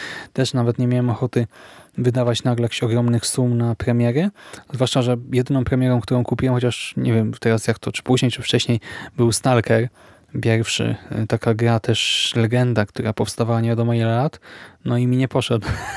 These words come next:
<laughs> Tekstury mi się nie wczytywały i się w ogóle nie dało grać. <laughs> No właśnie, więc raczej ograniczałem budżet na gry, e, bo większą kasę lepiej było przepuścić na pocketowe wydania powieści Stephena Kinga na przykład.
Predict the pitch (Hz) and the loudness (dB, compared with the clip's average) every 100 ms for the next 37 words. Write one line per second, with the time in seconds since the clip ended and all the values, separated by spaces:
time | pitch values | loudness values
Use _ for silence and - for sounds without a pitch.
0 | - - - - - - 135 - 147 131 | -12 -2 -2 -2 -4 -2 -2 0 0 0
1 | 127 120 - 120 131 127 120 117 120 123 | 0 -2 -2 -2 -2 0 0 0 -2 -2
2 | 123 117 117 117 120 120 - _ - - | 0 0 0 0 -2 -4 -8 _ -20 -20
3 | _ - - - - - 185 208 175 - | _ -6 -4 -4 -10 -12 -8 -6 -4 0
4 | 127 120 104 117 110 110 - - _ _ | 4 4 4 2 2 2 -2 -18 _ _
5 | _ _ _ - - 127 123 135 120 120 | _ _ _ -16 -4 -2 0 0 2 0
6 | 123 135 120 117 117 120 - 117 113 120 | 2 2 2 0 0 0 0 -2 0 2
7 | 165 - - - - - 110 117 117 117 | 0 -2 -10 -14 -12 -4 -2 0 2 2
8 | 110 123 - 113 117 - 123 123 127 135 | 2 0 0 0 0 0 0 0 0 0
9 | 131 151 - 156 - 147 156 170 165 160 | 0 -2 0 -2 0 0 0 -2 -2 0
10 | 165 160 160 160 165 160 160 170 - 151 | 0 2 2 2 0 0 0 0 -2 -4
11 | - 143 135 123 123 123 113 110 - - | -2 0 2 0 0 0 0 -2 -6 -8
12 | - - | -8 -8